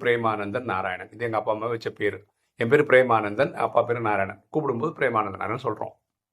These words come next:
இப்போ நானே கெசட்ல போய் என் பேர் வந்து சுரேஷ்னு மாத்திக்கிறேன்னு வச்சுக்கோங்களேன். நான் ரோட்ல நடந்து போயிட்டு இருக்கும்போது யாராவது சுரேஷ்னு கூப்பிட்டா நான் திரும்பி பார்ப்பேன். ஏன்னா என்னோட பேரு பிரேமானந்த நாராயணன் எனக்கே பழகுனதுனால, திடீர்னு சுரேஷ் சொன்னா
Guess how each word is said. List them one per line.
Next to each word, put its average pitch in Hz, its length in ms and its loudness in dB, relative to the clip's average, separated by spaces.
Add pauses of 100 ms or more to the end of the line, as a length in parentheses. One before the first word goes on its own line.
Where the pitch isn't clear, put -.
(920)
இப்போ 202 240 12
நானே 180 400 12
கெசட்ல 156 480 10
போய் 131 280 6
என் 117 120 2
பேர் 147 160 8
வந்து 135 160 2
சுரேஷ்னு 143 440 2
மாத்திக்கிறேன்னு 123 460 2
வச்சுக்கோங்களேன். 87 520 -10 (1040)
நான் 135 120 10
ரோட்ல 202 260 10
நடந்து 147 240 8
போயிட்டு 120 240 2
இருக்கும்போது 107 480 0
யாராவது 139 320 8
சுரேஷ்னு 147 420 4
கூப்பிட்டா 127 260 0
நான் 120 120 -2
திரும்பி 147 200 0
பார்ப்பேன். 135 360 -4 (1400)
ஏன்னா 185 200 8 (800)
என்னோட 185 320 4
பேரு 220 240 10
பிரேமானந்த 208 420 10
நாராயணன் 180 480 6
எனக்கே 175 300 6
பழகுனதுனால, 156 800 8
திடீர்னு 196 420 2
சுரேஷ் 185 340 4
சொன்னா 151 220 4